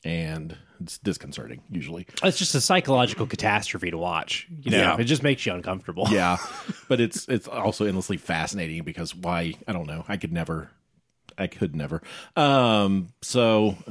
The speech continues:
Speaker 1: I think, uh, you know, all of that being said, I like it. I, I, I, I think it's solid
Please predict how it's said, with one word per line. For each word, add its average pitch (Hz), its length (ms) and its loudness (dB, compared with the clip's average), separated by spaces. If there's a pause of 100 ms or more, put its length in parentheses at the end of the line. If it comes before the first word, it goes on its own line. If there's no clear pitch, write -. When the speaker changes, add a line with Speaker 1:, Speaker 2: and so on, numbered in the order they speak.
(320)
Speaker 1:
I 104 140 2
think, 101 420 0
uh, 101 60 6
you 95 120 4
know, 98 160 4
all 92 120 4
of 85 80 0
that 85 160 0
being 80 160 -2
said, 90 320 -2 (280)
I 202 60 2
like 226 260 4
it. - 80 0
I, 104 220 -2
I, 127 80 2 (400)
I, 160 100 -2
I 147 140 0
think 131 300 0
it's - 400 -4
solid 95 640 2